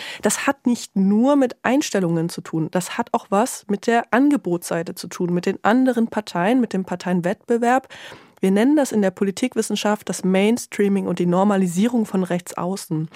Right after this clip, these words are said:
Also eigentlich auch die Frage zum Beispiel, es braucht nicht unbedingt jetzt ganz klassisch eine A F D in Regierung, damit solche Positionen und Frames sich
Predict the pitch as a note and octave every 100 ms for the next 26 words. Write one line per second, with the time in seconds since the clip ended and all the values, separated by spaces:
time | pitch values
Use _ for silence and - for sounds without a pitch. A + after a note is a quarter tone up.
0 | - - - - _ - F#3+ G3+ A#3 A#3+
1 | - F#3 B3 B3+ G#3 A3 G#3 - F#3+ A3
2 | A3 G#3+ G3 F3+ F#3+ - G#3+ G#3 G#3+ -
3 | - - - - F#3 - - F3 A3 A#3+
4 | - G3+ G#3+ A3 - - _ _ A#3 C4+
5 | D4 G#3 G3 G3 G3+ G3 - _ _ D#3+
6 | D#3+ - - D3+ D3+ - - D#3+ F#3 F3
7 | F3+ - E3+ E3+ - G3 - E3+ E3+ D3+
8 | F#3 C4 D#4+ E3+ D#3+ F3 G#3 - - _
9 | - F3 F3+ G#3 - F#3 F#3 F3+ G3 F3+
10 | - - G#3 A#3+ A3 E3+ E3+ - F3+ G#3
11 | A#3 A#3 - - F3+ G3 G3 - -